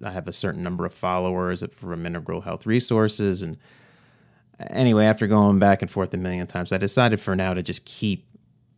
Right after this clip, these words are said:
the two separate websites, the two separate podcasts.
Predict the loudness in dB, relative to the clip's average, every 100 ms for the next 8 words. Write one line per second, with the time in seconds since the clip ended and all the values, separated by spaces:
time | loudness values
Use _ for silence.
0 | _ -8 -6 -6 -4 -2 -2 -2 -2 -2
1 | -4 -4 -6 -8 -12 -10 -8 -8 -8 -10
2 | -8 -8 -8 -8 -8 -6 -8 -10